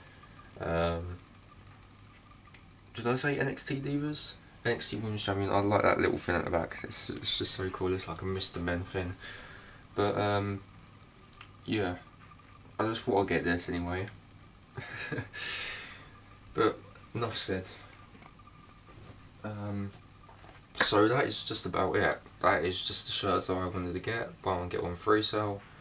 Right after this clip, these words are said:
That was going on last week. So that is it, guys. Hope you enjoyed. Um, I will be doing another shirt collection video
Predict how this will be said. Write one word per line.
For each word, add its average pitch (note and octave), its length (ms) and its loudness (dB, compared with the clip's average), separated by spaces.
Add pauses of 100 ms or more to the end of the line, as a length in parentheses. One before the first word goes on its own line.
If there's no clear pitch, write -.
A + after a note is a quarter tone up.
(200)
That - 120 -2
was - 120 -4
going F#2 200 0
on F2+ 120 -2
last F2 280 -4
week. A2 220 -4 (480)
So G2 340 -2 (200)
that A2+ 180 4
is G#2 120 0
it, - 120 0
guys. G#2+ 380 2
Hope G#2+ 220 -2
you G2+ 60 -2
enjoyed. G2+ 480 2 (460)
Um, F2+ 460 2
I F#2+ 80 6
will A#2+ 200 10
be A#2+ 140 2
doing G#2 260 8
another F#2+ 480 -2
shirt - 360 0
collection F2 540 -4
video E2 520 -4